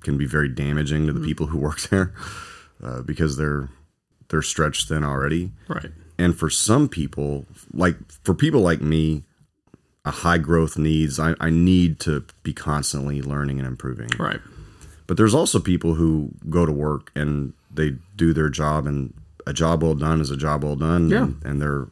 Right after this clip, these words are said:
Speaker 1: they're good. So I don't necessarily want the leader to assume that their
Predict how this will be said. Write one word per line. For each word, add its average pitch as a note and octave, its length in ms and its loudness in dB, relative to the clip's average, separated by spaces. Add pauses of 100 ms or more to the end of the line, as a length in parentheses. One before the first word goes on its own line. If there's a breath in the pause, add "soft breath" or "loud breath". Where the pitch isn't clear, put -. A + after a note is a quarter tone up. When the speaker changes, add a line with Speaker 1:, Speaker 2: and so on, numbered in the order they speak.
(140)
Speaker 1:
they're D2 120 -4
good. D#2 260 2
So D#2+ 260 2 (560 loud breath)
I - 80 2
don't G2+ 200 8
necessarily F#2 380 6
want D#2+ 240 2
the D#2 80 -2
leader D#2+ 280 4
to D2 160 -4
assume E2 840 6 (400 soft breath)
that D2+ 320 -2 (180)
their C#2 500 0